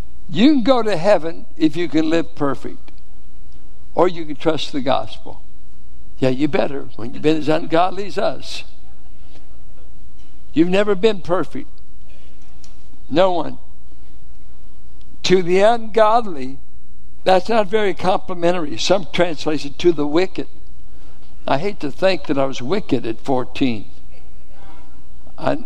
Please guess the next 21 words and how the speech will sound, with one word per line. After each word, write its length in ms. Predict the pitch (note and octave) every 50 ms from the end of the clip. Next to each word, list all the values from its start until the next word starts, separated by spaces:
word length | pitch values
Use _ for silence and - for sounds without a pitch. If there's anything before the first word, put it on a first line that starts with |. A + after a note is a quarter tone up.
| - -
my 160 | C#3 D3+ D3
children 480 | - - - F3 F#3 F#3+ G3 F#3+ E3
were 120 | C#3 C#3+ C3+
saved 440 | - - E3 D#3 D#3+ E3+ E3+ C#3 C3+
at 100 | B2+ -
five. 460 | - - E3 E3 E3 D#3 C#3 A#2+ A2+ - -
Say, 240 | - - F#3 F3 D3
"Hey, 180 | D3 G#3 -
you 240 | F#3 D3+ D3+ E3+ F3
little 320 | E3+ E3+ E3+ E3+ D#3+ D3+
wicked, 400 | D3+ D3+ F#3 F#3 - F#3+ F#3 D#3+
ungodly 600 | E3+ F3+ F3+ F3 - D3 D3+ F3+ G3 - E3+ D#3+ C#3+
thing, 380 | - - E3+ F3 F3+ F#3+ F3+
you, 240 | F3+ G3 G#3+ G3+ E3+ D3
you 140 | - F#3 G3
need 320 | G3 F#3 F#3 E3+ - - -
Christ." 580 | - G3 D#3 D#3 D3 B2 - - - - - - - - - - - - - - - - - - - - - - - - - - - - - - - - - - - - - - - - - -
But 180 | - D3 D#3+ D#3+
in 160 | E3+ E3+ D#3+
God's 380 | C3 E3 F3 G3+ A#3+ C#4 - -
sight, 460 | - - C4 C#4 D#4 E4+ C#4+ - -